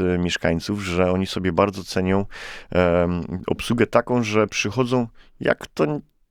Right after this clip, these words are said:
już teraz niekiedy w bankach ma miejsce, że przychodzi się,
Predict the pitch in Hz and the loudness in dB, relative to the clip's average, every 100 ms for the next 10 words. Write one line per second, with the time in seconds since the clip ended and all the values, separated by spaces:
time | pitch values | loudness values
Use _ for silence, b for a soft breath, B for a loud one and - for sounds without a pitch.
0 | _ - - - 156 139 - 135 135 139 | _ -8 -6 0 2 2 0 -2 -2 -2
1 | 135 151 147 120 98 - 92 90 92 95 | 2 2 2 2 0 -2 -2 0 2 0
2 | - - 85 85 - - 92 104 101 - | -2 -6 -6 -6 -6 -2 0 0 0 -2
3 | 101 98 | 0 0